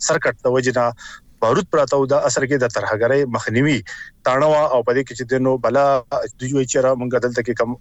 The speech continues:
آه، وسله نی-، نیولې وه، پای کې ګرنیټونه وو، پای کې، آه، چاودونکي مواد وو، بارود وو. د هغې د وجې نه دا چاودنه شوې ده او دې کې چې دی نو دغه نقصان یې کړی دی. بیا د هغې نه وروسته یو بل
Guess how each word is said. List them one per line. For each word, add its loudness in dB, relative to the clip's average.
آه، 2
وسله 0
نی-، -2
نیولې 2
وه، 0
پای -2
کې -16
ګرنیټونه 0
وو، 0
پای 2
کې، 0
آه، 0
چاودونکي 0
مواد 2
وو، -2
بارود 0
وو. 2
د -6
هغې 0
د 4
وجې 0
نه 0
دا 2
چاودنه 0
شوې 2
ده 4
او 4
دې -2
کې -6
چې -10
دی -2
نو 2
دغه 2
نقصان 0
یې -4
کړی -2
دی. 0
بیا 2
د 4
هغې 0
نه 2
وروسته 0
یو 2
بل 0